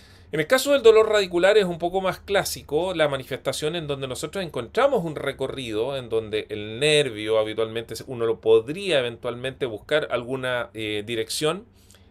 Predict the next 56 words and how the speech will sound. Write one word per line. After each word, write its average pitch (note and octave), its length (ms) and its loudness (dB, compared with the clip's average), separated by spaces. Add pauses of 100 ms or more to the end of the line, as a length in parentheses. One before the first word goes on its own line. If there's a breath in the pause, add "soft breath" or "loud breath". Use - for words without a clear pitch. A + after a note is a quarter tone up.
Podría G#2+ 360 -2
ser A#2+ 280 -4
una, G#2+ 380 -2
en, G2+ 240 -14
una G2+ 360 -4
dirección, G2+ 540 -8 (340 loud breath)
eh, G2+ 480 -2
en G2+ 100 -10
la F#2+ 80 -4
zona G#2+ 200 -8
lateral G2+ 300 -4
de G2+ 80 -8
la G#2 120 -4
cadera A#2+ 340 -2
que A2+ 80 -6
va G#2+ 80 -2
hacia G#2 160 -10
la A2+ 140 -4
ingle F3 440 -4
o B2+ 320 0
podría A#2+ 400 2
bajar B2 300 2
un C#3 100 -8
poco B2+ 220 -6
por B2 120 -4
la C#3+ 120 -2
pierna. D#3 220 0
Lo A#2 100 -2
más D3 140 -4
característico D#3 580 -6
es D3 80 -6
que C#3 80 -4
baje C3+ 240 0
por C3 80 -6
la B2 100 0
cara B2+ 160 -2
lateral B2 380 0
de C3 80 -2
la C3 100 2
pierna E3 400 0 (240 loud breath)
o A#2 80 -4
por B2+ 80 2
la B2 100 0
zona B2 220 -6
posterior A#2+ 440 -4
de C3 80 -2
la B2 120 -2
pierna, B2+ 400 -6 (240 loud breath)
incluso A#2 420 -6
hasta - 200 -6
el F#2 80 -8
pie. - 300 -20 (320)
Y C3+ 80 -4
esto D3+ 180 -2
podría E3 520 2
evidenciar C3+ 640 0